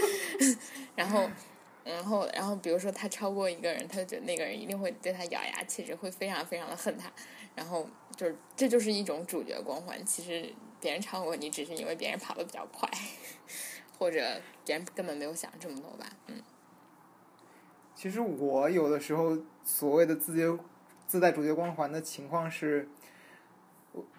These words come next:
Speaker 2: 我特别怕说因为我自己说的某一句话，然后会，
Speaker 1: 嗯。
Speaker 2: 然后觉得说别人会误解我啊，或者会不开心啊，然后怎么着，
Speaker 1: 嗯。
Speaker 2: 然后就自己跟那儿一个人特别担心，各种担忧，
Speaker 1: 嗯。
Speaker 2: 说怎么怎么怎么办，人家彻底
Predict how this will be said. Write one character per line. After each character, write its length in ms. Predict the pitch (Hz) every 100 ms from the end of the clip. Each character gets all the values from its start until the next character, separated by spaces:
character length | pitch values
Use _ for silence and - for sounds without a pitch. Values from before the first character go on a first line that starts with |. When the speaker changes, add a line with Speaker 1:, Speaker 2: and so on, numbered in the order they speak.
| - - - -
Speaker 2:
我 140 | 170
特 180 | 160 -
别 140 | 202 202
怕 260 | - 190
说 160 | 180 190
因 160 | 190
为 180 | 196 196
我 280 | 202 151 147
自 200 | 143 185
己 80 | 160
说 160 | 151
的 120 | 180 170
某 200 | 139 123
一 60 |
句 100 | 139
话， 440 | 160 196 165 113 - - -
然 100 | 143
后 60 | 156
会， 180 | - 202
Speaker 1:
嗯。 60 | - - -
Speaker 2:
然 100 | -
后 80 | 160
觉 160 | 165 156
得 140 | 160
说 340 | 156 160 165 165 -
别 200 | - 160
人 140 | 165
会 220 | 165 165 139 - -
误 120 | 196
解 200 | 180 156
我 180 | 151 131
啊， 220 | 117 123
或 100 | 160
者 180 | 151 147
会 160 | 147 160
不 100 | 156
开 180 | 165 160
心 240 | 156 165
啊， 160 | 156 135
然 80 |
后 80 | 131
怎 80 | 135
么 120 | 135
着， 80 | 143
Speaker 1:
嗯。 60 | 147
Speaker 2:
然 80 | 156
后 80 |
就 100 | 175
自 180 | 196 214
己 120 | 175
跟 80 | 151
那 60 | 196
儿 60 |
一 80 | 160
个 120 | 165
人 80 | 190
特 80 | 190
别 100 | 175
担 260 | 175 185 180
心， 160 | 185
各 120 | 185
种 120 | 180 139
担 220 | 175 170
忧， 280 | 170 175 175 - -
Speaker 1:
嗯。 100 | 214
Speaker 2:
说 220 | 208 180 170
怎 80 |
么 100 | 156 175
怎 80 | 165
么 140 | 156
怎 80 | 160
么 80 | 156
办， 200 | 170 156
人 160 | 147
家 220 | 156 165 160
彻 160 | -
底 240 | 165 139